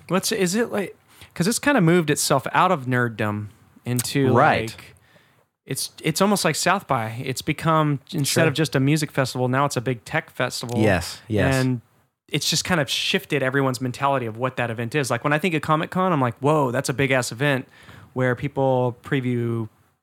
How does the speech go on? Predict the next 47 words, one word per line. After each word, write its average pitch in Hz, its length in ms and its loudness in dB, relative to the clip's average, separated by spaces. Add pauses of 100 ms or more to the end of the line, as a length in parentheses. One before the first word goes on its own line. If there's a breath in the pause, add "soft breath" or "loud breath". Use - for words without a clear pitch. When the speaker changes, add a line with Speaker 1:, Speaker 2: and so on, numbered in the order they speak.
(600)
Speaker 1:
you - 280 -6
know, 107 140 -4
the 113 100 -4
first 139 240 0
glimpses 131 400 0
of 117 100 2
a 110 80 0
movie, 156 600 4
Speaker 2:
Yeah. 113 220 6
Speaker 1:
of 113 460 -4 (280)
a 110 100 -2
new 120 180 -2
show." 156 540 2
Speaker 2:
T 120 180 -2
V 113 140 2
series, 113 300 2
you 113 60 -4
get 117 120 2
a 113 40 4
lot 113 160 6
of 101 60 -2
spoilers, 117 840 4
you 110 100 0
get - 120 4
to 185 40 0
Speaker 1:
Mm-hmm. - 100 0
Speaker 2:
see 165 120 0
a 113 80 4
lot 110 160 6
of 104 80 2
the 107 80 0
celebrities 107 1040 2
and, 98 320 0
and 98 280 0
things 95 300 -2
like 95 160 -2
that. 135 60 0
Speaker 1:
I'm 151 80 2
not 165 120 4
a 165 40 4
Speaker 2:
Kev- - 40 2
Speaker 1:
big 208 160 2
comic 151 300 2
book 127 140 2
reader, 127 280 2
but 127 320 -2
big, 131 220 0